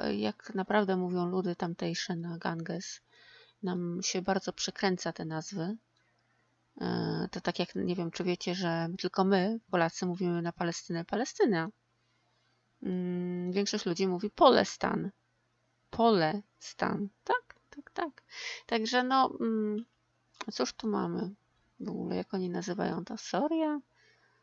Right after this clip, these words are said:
O, Jeruzalem, tak. Tutaj jest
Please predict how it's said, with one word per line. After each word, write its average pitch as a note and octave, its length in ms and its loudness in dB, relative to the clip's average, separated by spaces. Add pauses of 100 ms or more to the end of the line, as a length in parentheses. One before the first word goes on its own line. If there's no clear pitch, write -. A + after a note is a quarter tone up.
(260)
O, E3 240 4
Jeruzalem, F3 920 -2
tak. - 300 -14 (500)
Tutaj F3 400 -8
jest - 420 -12